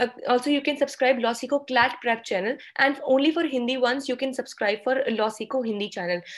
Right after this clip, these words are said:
The links to all these three channels will be available in the description box below. Please make sure that you are subscribing to these channels, otherwise you will not be updated with the coming T N As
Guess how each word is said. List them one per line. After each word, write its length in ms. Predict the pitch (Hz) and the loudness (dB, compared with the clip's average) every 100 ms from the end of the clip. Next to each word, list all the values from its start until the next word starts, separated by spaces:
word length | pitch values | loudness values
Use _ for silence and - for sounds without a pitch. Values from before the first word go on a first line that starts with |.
| - | -4
The 120 | 220 | 4
links 280 | 254 262 277 | 6 4 2
to 140 | - 427 | 0 0
all 260 | - 254 277 | 6 6 6
these 240 | 302 294 | 2 -2
three 200 | - 254 | -4 -4
channels 380 | 247 226 226 214 | 0 -2 -2 -4
will 140 | 226 | -4
be 120 | 220 233 | -2 -2
available 380 | 220 220 214 214 | 0 2 2 0
in 80 | |
the 80 | 214 | -4
description 480 | 196 190 214 - 220 | -8 -4 -6 -4 -2
box 220 | 202 196 | -2 -2
below. 280 | - 214 285 - - - | 0 2 2 0 -16 -4
Please 320 | 269 285 311 285 | 2 6 4 4
make 160 | 247 | 0
sure 160 | - 247 | 0 0
that 180 | 233 226 | 0 -2
you 60 | |
are 100 | 247 | -2
subscribing 460 | 247 - 214 208 214 | -2 -2 -4 -4 -6
to 140 | 214 | -6
these 200 | 202 214 | -6 -8
channels, 400 | - 208 233 285 285 | -6 -4 0 0 0
otherwise 480 | 220 220 220 233 202 | -2 0 0 0 -2
you 160 | 202 | -6
will 160 | 214 226 | -2 -2
not 280 | 214 233 233 | -2 -4 0
be 100 | 254 | -2
updated 420 | 214 208 220 208 | 0 0 0 -2
with 120 | 196 | -4
the 100 | 190 - | -6 -6
coming 260 | 196 202 202 | -4 -4 -4
T 180 | 202 185 | -2 0
N 100 | 196 | 2
As 180 | 277 | 0